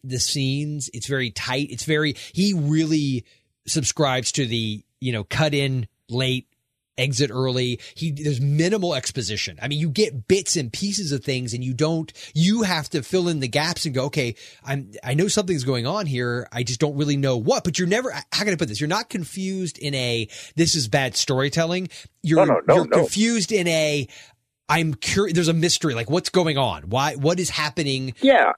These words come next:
Speaker 2: It's, it's kinda like you're observing, but you're not seeing everything.
Speaker 1: And I think a best,
Speaker 2: Something like
Speaker 1: I think
Speaker 2: that.
Speaker 1: a really great way to use an example that I think more people are gonna be familiar with is in The Exorcist, the beginning when you're in Iraq, uh, with Father Merrin.
Speaker 2: Uh, yeah.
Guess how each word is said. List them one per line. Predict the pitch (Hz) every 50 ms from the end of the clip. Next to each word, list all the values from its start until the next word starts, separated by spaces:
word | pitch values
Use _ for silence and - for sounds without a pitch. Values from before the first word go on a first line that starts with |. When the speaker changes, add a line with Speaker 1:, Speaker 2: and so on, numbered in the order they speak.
| -
Speaker 2:
It's, | 131 - - - - -
it's | 160 160 - -
kinda | - 185 190 165
like | 143 143 127 -
you're | 135 120 117 107
observing, | 104 - - - 135 147 143 151 156 151 156 147 - _ -
but | - 104 -
you're | - 117
not | 123 135 127 -
seeing | - - 131 123 120 120 113 -
everything. | - 117 101 95 - - 71 - - - - - - _ _ _ _ _ _ _ _ _ _ _ _ - - _ - 185
Speaker 1:
And | 180 180 175 160
I | 175 165
think | - 214 170
a | 180
best, | 139 190
Speaker 2:
Something | 127 104 - - 87 82
like | 76 -
Speaker 1:
I | -
think | 196 - -
Speaker 2:
that. | 196
Speaker 1:
a | 185
really | 190 185 180
great | 160 170 165 160
way | 151 151 147
to | 135 139
use | 131 135 120
an | 127
example | 117 101 143 135 120 120
that | 127
I | 123
think | 143 127 123
more | 127 135 117
people | 135 120 98 113
are | 104
gonna | 107 110
be | 104 101
familiar | - 131 156 214 226 185 135
with | 120 113 117 117
is | 110 139 113 120
in | 120 110
The | 117 170
Exorcist, | - - 160 135 - - 110 104 - - - - - - - -
the | 131
beginning | 139 123 110 131 127 123 127 123 123
when | 123 123
you're | 117 117 117 113
in | 107 107
Iraq, | 120 113 113 113 135 143 131 113 113 - - - _ _ - - - _ _ _ -
uh, | - - - - - - 160
with | 135 120 123 120 110 101 - - _ _ _ _ _ _
Father | - 143 131 123 117 113 113 104
Merrin. | 117 135 135 117 113 101 107
Speaker 2:
Uh, |
yeah. | 110 113 101